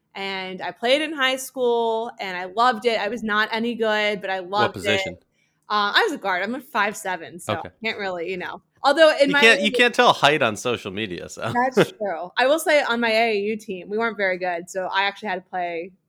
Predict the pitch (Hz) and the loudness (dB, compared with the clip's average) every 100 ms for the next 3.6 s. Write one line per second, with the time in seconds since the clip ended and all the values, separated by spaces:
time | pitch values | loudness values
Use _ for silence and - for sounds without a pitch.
0 | _ 190 175 175 175 170 175 170 165 175 | _ -6 -6 -4 -8 -8 -10 -12 -12 -18
1 | - - 175 165 - _ 202 175 170 - | -18 -8 -6 -6 -12 _ -10 -10 -14 -16
2 | 175 170 _ - _ 285 302 269 233 - | -16 -16 _ -20 _ 2 2 4 0 -2
3 | 220 214 196 190 220 | -4 -4 -6 -4 -4